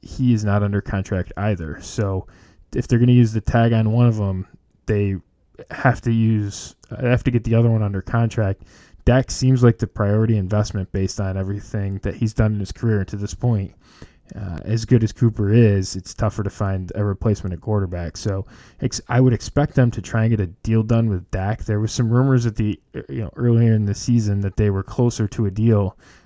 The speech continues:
uh, where Dak was expressing that he wanted forty million. I mean, uh, we don't kn-, know how realistic that actually was or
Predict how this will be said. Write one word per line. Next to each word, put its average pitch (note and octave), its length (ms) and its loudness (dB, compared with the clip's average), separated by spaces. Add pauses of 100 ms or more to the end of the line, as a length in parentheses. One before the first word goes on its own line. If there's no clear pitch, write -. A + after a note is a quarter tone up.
uh, E2+ 160 -6
where F#2+ 200 0
Dak G#2 360 -2
was - 360 -6 (260)
expressing A2+ 480 -2
that G2 100 0
he G2+ 60 0
wanted G2 300 -2
forty G#2 320 0
million. G2 480 0
I F2+ 40 -4
mean, F#2 280 -6 (720)
uh, - 80 -20 (1900)
we C3+ 160 4
don't B2+ 260 6
kn-, A#2+ 220 0
know A2+ 580 2
how A2+ 260 0
realistic G#2 600 2
that G2+ 160 0
actually G2+ 320 -2
was G2 580 0
or F#2 560 -4